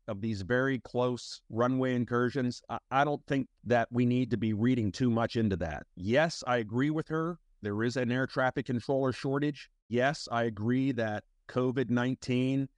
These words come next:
threw the industry into a bit of a turmoil when we were coming out of it, but I really don't think there's some bad trend that the flying public needs to be concerned about. The F A A and the N T S B are taking the appropriate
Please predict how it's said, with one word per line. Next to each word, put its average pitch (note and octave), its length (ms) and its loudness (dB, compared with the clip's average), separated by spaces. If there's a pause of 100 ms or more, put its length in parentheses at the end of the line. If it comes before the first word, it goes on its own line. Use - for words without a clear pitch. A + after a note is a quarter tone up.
(120)
threw C#3 320 2
the B2 240 0
industry C3 640 2
into A#2 640 0
a G#2 40 -2
bit A#2 160 0
of A2+ 100 0
a A2 40 0
turmoil C3 600 -2
when A2 180 0
we A2 80 0
were G#2+ 140 -2
coming G#2+ 300 0
out A2+ 180 0
of C3 80 -2
it, C#3+ 120 -2 (120)
but A#2+ 180 0 (160)
I B2+ 120 0
really E3 280 2
don't D3 240 2
think C#3 200 0
there's A#2 180 0
some A#2 420 0 (240)
bad C3 540 4
trend A2+ 680 0
that G2+ 300 0 (240)
the G#2+ 80 -4
flying B2 380 0
public A2+ 340 0
needs A2 220 -2
to - 60 -8
be G#2+ 100 2
concerned G2+ 440 0
about. D#2 320 -6 (120)
The G#2+ 120 4
F F3+ 120 2
A D3 120 0
A D3 180 0
and A2+ 120 0
the A2+ 100 0
N B2+ 100 2
T C#3 120 -2
S A#2+ 120 0
B A#2+ 200 0
are G2+ 120 0
taking A#2+ 420 0
the G#2 100 2
appropriate A2 640 0